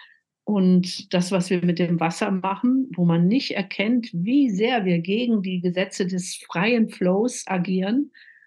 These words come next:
und was es in so einem System, Verbindlichkeit, Zuverlässigkeit, Treue und Freiheit. Und das kann man, meiner Meinung nach, kann man da was entdecken in der Gesetzmäßigkeit des Universums selbst,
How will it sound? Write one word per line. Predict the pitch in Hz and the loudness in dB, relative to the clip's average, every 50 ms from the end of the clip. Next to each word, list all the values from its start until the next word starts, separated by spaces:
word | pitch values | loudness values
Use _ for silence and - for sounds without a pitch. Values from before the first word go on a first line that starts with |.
| _ _ _ _ _ _ _ | _ _ _ _ _ _ _
und | - 202 202 202 196 202 - | -4 0 0 0 0 0 -2
was | 190 185 202 214 - - | -2 -2 -2 -2 -2 -4
es | - 185 - | -4 -2 2
in | 190 175 165 | 2 2 4
so | 156 180 208 247 | 4 2 4 4
einem | 277 277 247 208 | 4 4 4 2
System, | 202 202 190 - - - 196 196 196 202 202 190 | 0 0 -2 -4 -4 -2 0 2 2 2 2 0
Verbindlichkeit, | - 170 160 - 208 226 247 247 240 - 226 226 - - - 208 208 196 202 202 202 202 196 196 | 0 -2 -2 0 0 2 2 0 0 -2 -6 -6 -6 -6 -4 -4 -2 -2 -2 -2 -2 -2 -4 -6
Zuverlässigkeit, | - - - - - 226 233 - 202 190 190 190 185 - 196 - - - - 196 185 185 180 185 180 - - - | -10 -14 -10 -6 -6 -6 -4 -2 -2 -2 -2 -4 -4 -6 -8 -10 -8 -6 -4 -2 0 0 0 -2 -4 -6 -14 -16
Treue | - - - 175 175 185 190 190 190 190 190 180 - | -14 -8 -4 -2 0 0 2 2 0 0 0 0 0
und | - 170 170 | -2 -2 -2
Freiheit. | - - 165 156 160 156 156 156 - - - - - - - - - _ _ _ _ _ _ _ _ - | -4 -6 -6 -4 -4 -4 -6 -6 -8 -10 -12 -14 -18 -20 -20 -20 -20 _ _ _ _ _ _ _ _ -6
Und | - 180 180 185 | -4 -2 0 0
das | 180 180 - | -2 -4 -2
kann | - 202 190 | -2 0 0
man, | 202 208 202 202 | 2 2 2 2
meiner | 196 185 185 190 202 202 | 2 2 2 2 2 0
Meinung | 190 190 185 190 190 190 | 2 0 0 0 0 2
nach, | 180 180 180 180 180 - - - | 2 2 2 0 -2 -6 -12 -12
kann | - - 190 | -6 -4 -2
man | 196 208 220 214 202 | 0 0 0 0 0
da | 202 190 190 185 | 0 0 0 0
was | 190 196 190 - | 0 -2 -4 -4
entdecken | - - 185 185 180 226 240 240 - - 165 | -2 -2 -2 0 0 -2 -2 -2 0 -2 0
in | 156 156 165 | 0 2 2
der | 160 165 160 | 2 2 0
Gesetzmäßigkeit | 160 170 156 170 175 170 - - 196 185 185 185 196 185 - - 190 185 180 180 | 0 0 0 -2 -2 -2 -2 -4 -4 -4 -2 -4 -6 -8 -6 -4 -4 -4 -2 -4
des | 190 175 - | -4 -6 -4
Universums | - 196 190 180 175 180 180 190 190 208 220 220 226 - | -2 0 2 2 2 2 0 0 0 -2 -2 -2 -4 -2
selbst, | - 254 233 190 160 156 - - - - - | -2 -2 0 0 -2 -4 -6 -12 -12 -14 -14